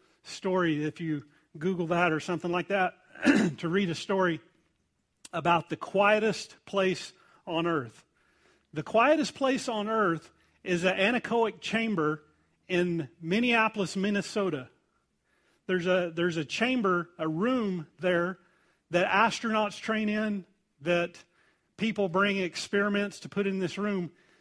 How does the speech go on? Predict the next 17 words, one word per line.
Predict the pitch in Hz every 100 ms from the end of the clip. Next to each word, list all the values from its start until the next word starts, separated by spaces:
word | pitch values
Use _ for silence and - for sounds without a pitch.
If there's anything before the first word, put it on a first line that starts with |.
| _
This | 156 214 269 247
room | 262 269 220 202
is | 196 170
so | - 254 262 277
silent | - - 240 240 190 143 - - _ _ _ _ _ _ _ _ _
that | 151 220 208 185 - _ -
when | 202 220
they | 220
measure | 202 202 240 254 202 285 254
the | 214
background | 156 233 254 214 233 226 208
noise | 202 240 214 160
in | 208 220
that | 220 208
room, | 233 208 175 - _ -
it | 190
measures | 190 202 233 214 240 208